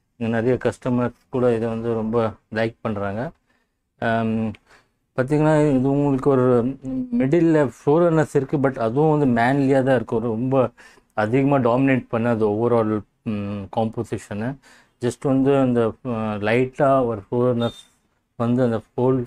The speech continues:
காம்போசிஷனை சப்போர்ட் பண்ணுது. ம், பிளஸ் வந்து இதோட ஓப்பனிங் ரொம்ப டிஃப்ரெண்ட்டா இருக்கும். Like வாட்டர்மெலனோட அந்த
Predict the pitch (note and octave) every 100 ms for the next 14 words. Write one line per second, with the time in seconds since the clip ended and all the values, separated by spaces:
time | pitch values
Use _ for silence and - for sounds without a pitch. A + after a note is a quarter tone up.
0 | - _ - A#2+ A#2+ B2 - A#2 A#2+ C3+
1 | D#3 _ _ _ - A2+ - B2+ G#2+ G#2
2 | G2 F#2+ - _ _ _ _ _ _ _
3 | A#2+ G#2+ G#2 - C3 - C3 C3 C#3+ C3+
4 | A#2+ _ _ _ _ - D3+ B2 C3 C#3
5 | C3 C#3 D3 - F3 C#3 C#3 D3+ C3+ C3+
6 | C3+ A#2+ A2+ A2+ G#2+ G#2+ G#2+ A#2 B2 A2+
7 | A2+ A2+ A2 G#2+ G#2+ G2+ G2+